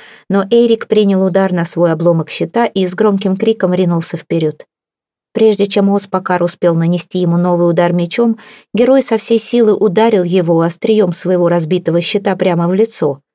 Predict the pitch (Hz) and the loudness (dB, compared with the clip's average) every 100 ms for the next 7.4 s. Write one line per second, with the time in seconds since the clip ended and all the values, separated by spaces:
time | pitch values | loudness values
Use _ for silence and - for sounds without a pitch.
0 | _ _ _ _ - 165 208 202 190 - | _ _ _ _ -8 -4 0 0 -2 -2
1 | 180 180 208 214 - 160 170 - 196 190 | -2 0 0 -2 -4 -2 -2 -2 -2 0
2 | 170 185 196 190 190 175 180 196 170 165 | 0 0 0 -2 -2 0 2 2 0 -2
3 | 156 180 226 - - - - 175 - 254 | -4 -4 -4 -10 -20 -20 -6 -4 0 2
4 | 269 262 220 190 190 190 247 - 175 175 | 2 2 0 0 0 2 0 -2 -8 -4
5 | 170 214 208 185 233 226 180 - 185 - | -2 -2 0 0 0 -2 -6 -6 -6 -2
6 | 190 240 202 170 170 170 214 220 180 165 | 0 0 0 0 -2 -2 0 2 0 -2
7 | 160 156 190 226 | -4 -2 -2 -2